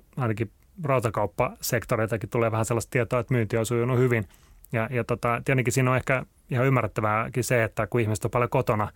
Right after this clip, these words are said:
niin, niin heillä on sitten, tai he kiinnittää enemmän huomiota siihen, siihen kotiinsa ja, ja ehkä sitten ne vapaa-ajankin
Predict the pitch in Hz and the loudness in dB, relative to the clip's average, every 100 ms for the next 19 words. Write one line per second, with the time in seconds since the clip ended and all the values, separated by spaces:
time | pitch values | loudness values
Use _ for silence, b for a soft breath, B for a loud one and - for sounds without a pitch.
0 | b b b b b _ 131 107 113 110 | b b b b b _ 0 0 0 0
1 | 107 107 - _ - 117 110 107 120 - | 0 -2 -6 _ -2 0 2 0 -4 -2
2 | 120 139 120 113 117 110 123 117 120 120 | -2 0 0 0 0 0 2 2 4 4
3 | 113 107 - 113 104 107 127 110 113 113 | 2 0 -4 -6 -4 -4 -2 -2 0 0
4 | 113 107 110 104 107 113 110 110 - 110 | 0 -2 -2 0 -2 -2 -2 -2 -4 -4
5 | 113 120 120 117 117 107 104 104 110 | -2 0 0 0 2 0 0 -2 -4